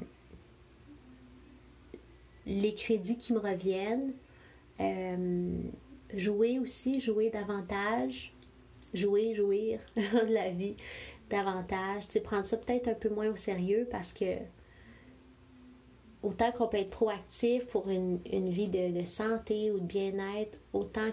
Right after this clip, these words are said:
que ça va finir, tu sais. Fait que pour être, euh, pour être bien, je pense que ça prend ce lâcher-prise-là. Puis le, le constat que c'est tellement pas éternel, cette vie-là, c'est court.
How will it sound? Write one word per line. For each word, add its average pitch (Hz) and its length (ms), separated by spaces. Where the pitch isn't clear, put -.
que 185 220
ça 180 220
va 190 100
finir, 196 680
tu - 80
sais. 208 180
Fait 190 100
que 185 120
pour 220 220
être, 196 380
euh, 180 460
pour 180 140
être 185 140
bien, 196 200
je - 80
pense 202 140
que 180 60
ça 180 100
prend 208 220
ce 214 120
lâcher-prise-là. 190 840
Puis - 140
le, 180 200
le 180 120
constat 190 460
que 247 140
c'est - 320
tellement 240 380
pas 247 180
éternel, 240 600
cette 220 220
vie-là, 220 260
c'est 208 200
court. 233 500